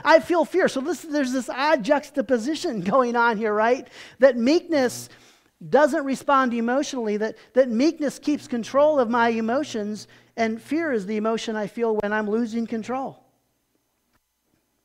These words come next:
When I'm losing control of a circumstance or even my emotions, that can scare me. How great, how powerful. I look back at that pastor that got into that kind of that emotional altercation with the ple-, police again, and I wonder if fear wasn't at the heart of his response.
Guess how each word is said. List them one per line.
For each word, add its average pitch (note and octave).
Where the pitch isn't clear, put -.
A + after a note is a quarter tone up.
When G#3
I'm B3
losing C4
control B3+
of A3
a F#3
circumstance A3+
or -
even A#3+
my A3
emotions, G3
that G3
can F3+
scare G3
me. C#3
How F3+
great, E3+
how E3
powerful. G#3
I B3
look C#4+
back A#3+
at G#3+
that G3
pastor A3
that F3+
got G3
into G3+
that G3+
kind G3+
of F#3+
that F#3
emotional F#3+
altercation F#3+
with F#3
the -
ple-, C4+
police C#4
again, F#3
and F3+
I G3
wonder B3+
if F#3+
fear C#4+
wasn't G3+
at F#3+
the -
heart C4
of G3
his G3
response. -